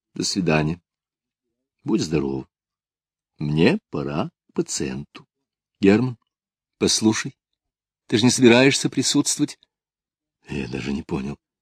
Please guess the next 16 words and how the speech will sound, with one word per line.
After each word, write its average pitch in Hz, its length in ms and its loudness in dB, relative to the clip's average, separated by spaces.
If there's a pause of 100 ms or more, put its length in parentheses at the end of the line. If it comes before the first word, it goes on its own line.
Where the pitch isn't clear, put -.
(160)
То - 80 0
есть - 380 -6
как - 580 0
присутствовать? - 920 -10 (800)
Ах, - 400 2 (460)
ты 127 140 0
знаешь, 110 340 2
что - 160 0
я 95 60 2
хочу - 300 -6
сказать. 90 520 -2
Когда, 143 460 0 (500)
ну, 160 240 2
одним 156 340 4
словом, 151 360 4
когда 151 320 2